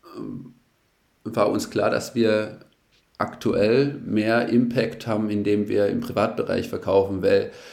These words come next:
auch dort die Kinder mit dem Produkt in Bewegung kommen. Und, ähm, wir merken jetzt,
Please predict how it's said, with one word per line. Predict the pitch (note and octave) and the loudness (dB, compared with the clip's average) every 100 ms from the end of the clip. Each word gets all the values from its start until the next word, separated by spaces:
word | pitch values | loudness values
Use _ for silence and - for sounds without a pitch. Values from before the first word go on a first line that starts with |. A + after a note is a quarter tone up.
| - - | -18 -4
auch | G2+ - | -2 2
dort | A2 C3+ - G#2 | 4 4 0 -4
die | F#2 | -4
Kinder | G2+ F#2+ F#2+ | -2 -2 -2
mit | F2+ | -4
dem | E2+ | -6
Produkt | - - G2 F2+ - | -8 -6 -6 -6 -6
in | F2+ | -6
Bewegung | F2 F2 F2+ F2+ | -6 -6 -4 -4
kommen. | - F2 F2+ | -4 -4 -4
Und, | F2+ F#2+ F#2+ - - - _ _ _ _ | -4 -4 -6 -10 -20 -20 _ _ _ _
ähm, | - G#2 G2+ G2 G2 G2+ - | -4 0 2 2 0 -4 -6
wir | A2 A2 | 0 2
merken | A2 A2 - F#2+ | 2 0 -2 -2
jetzt, | G#2 C3 - - | 2 2 0 -12